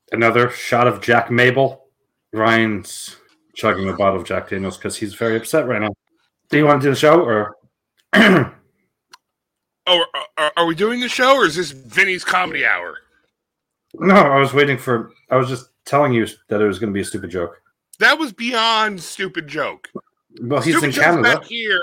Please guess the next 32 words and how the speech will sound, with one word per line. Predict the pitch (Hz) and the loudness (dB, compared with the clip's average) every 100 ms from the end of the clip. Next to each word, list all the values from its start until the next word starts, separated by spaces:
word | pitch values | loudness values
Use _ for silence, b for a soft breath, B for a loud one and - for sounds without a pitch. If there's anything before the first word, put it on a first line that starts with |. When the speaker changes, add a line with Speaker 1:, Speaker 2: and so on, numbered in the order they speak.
| 160 | -4
Speaker 2:
and | 165 | -12
you | 190 | -12
just | 196 180 | -14 -14
fucking, | - 214 185 185 175 | -8 -10 -10 -18 -14
you | 202 | -14
were, | 220 208 | -12 -8
you're | 196 220 | -4 0
all | 214 214 214 208 | 0 0 -2 -2
the | |
way | 202 196 | 0 0
over | 185 175 | 0 -2
there. | 165 139 110 - _ - | -2 -2 -4 -8 _ -4
You | |
know, | 269 | -2
like, | 320 | 0
when | 294 | 0
you | 254 | 0
hit | 208 | 0
a | |
s-, | 208 - - 190 | -2 -6 -14 -8
you're | 196 | -4
like, | 185 - b - | -4 -6 b -4
you're | 180 | 2
going | 240 226 | 2 0
so | - 208 | -4 -4
fast, | - 185 185 185 - b b | -2 0 2 0 -8 b b
and | 170 | -8
then | 175 | -6
the | 170 | 0
light | 185 180 | 0 0
turns | 185 180 165 | -6 -6 -4
yellow, | 170 170 165 | -2 0 -2